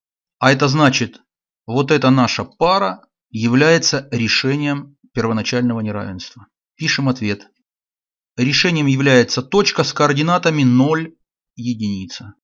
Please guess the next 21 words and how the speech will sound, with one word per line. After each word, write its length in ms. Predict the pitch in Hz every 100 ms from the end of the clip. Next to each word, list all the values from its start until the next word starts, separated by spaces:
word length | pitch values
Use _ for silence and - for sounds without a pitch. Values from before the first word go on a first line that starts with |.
| _
Задача 420 | 117 139 170 190
решена. 460 | 160 135 131 95 - _ _
Кому 220 | - 147
решение 360 | 196 - 196 180
понятно, 380 | 185 185 170 151
ставьте 340 | - 160 175
лайк. 380 | 196 226 - - _ _ _ -
И 100 | 170
не 120 | 170
забудьте 340 | 175 190 175
написать 300 | 160 147 165
в 60 | -
комментариях, 580 | 160 165 165 139 123 -
почему 420 | 151 208 190 -
кекс 520 | - 139 - - - _ _ _ -
на 120 | 127
семейном 400 | 135 151 131 123
канале 460 | - 104 87 58 - _ _
называется 560 | 123 131 147 160 143 156
именно 480 | - 165 151 139 131
тороид. 720 | 131 120 127 120 92 -